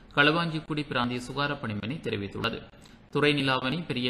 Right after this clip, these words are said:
கல்லாறு, ஓந்தாச்சி மடம், மகளூர், குருமன்வெளி, எரிவில், பட்டிருப்பு,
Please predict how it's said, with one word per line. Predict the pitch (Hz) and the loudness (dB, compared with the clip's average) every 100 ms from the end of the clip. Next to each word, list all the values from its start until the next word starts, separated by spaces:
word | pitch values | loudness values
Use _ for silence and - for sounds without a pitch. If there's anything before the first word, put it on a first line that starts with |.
| 123 | -2
கல்லாறு, | 120 117 120 165 | -4 0 0 0
ஓந்தாச்சி | 139 123 127 127 - | -2 0 -2 -4 -4
மடம், | 113 107 131 156 | -2 -2 -2 0
மகளூர், | 117 110 120 143 - | -2 -2 -4 -4 -4
குருமன்வெளி, | - 127 131 107 104 143 - | -4 -2 0 -2 -2 -4 -2
எரிவில், | 123 123 131 - - | 0 0 -2 -8 -4
பட்டிருப்பு, | 135 - 110 104 - | -2 0 -2 -4 -6